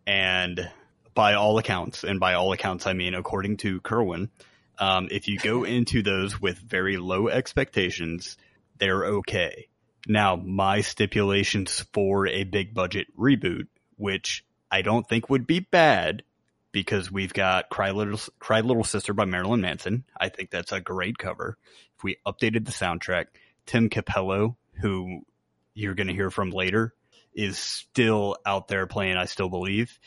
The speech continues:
Speaker 1: Um, as long as those things are included, as long as it takes place in the eighties, and they don't try and update it for two thousand eighteen, and they do include at least some original cast members,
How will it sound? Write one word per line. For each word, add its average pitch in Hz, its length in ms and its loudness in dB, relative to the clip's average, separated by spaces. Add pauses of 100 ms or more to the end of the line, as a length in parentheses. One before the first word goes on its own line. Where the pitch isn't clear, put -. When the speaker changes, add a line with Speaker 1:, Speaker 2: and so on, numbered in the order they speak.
(380)
Speaker 1:
Um, 92 440 0
as 98 160 -10
long 95 320 0
as 95 120 -2
those 95 580 -2 (160)
things 101 540 0
are 95 180 0
included, 127 800 2
as 101 160 -4
long 101 360 2
as 139 120 4
it 104 100 -2
takes 110 240 -2
place 98 300 -2
in 95 80 -4
the 90 200 -2
eighties, 95 360 -6 (320)
and 95 80 -4
they 92 80 -2
don't 104 280 -4
try 113 200 -2
and 107 180 -6
update 110 320 0
it 98 140 -4
for 95 320 -4 (260)
two 110 120 0
thousand 95 340 0
eighteen, 113 580 0 (460)
and 127 460 4
they 110 160 2
do 113 420 2
include 98 680 -2 (460)
at 113 80 2
least 110 300 0
some 104 200 4
original 95 360 0
cast 90 280 -2
members, 87 360 -6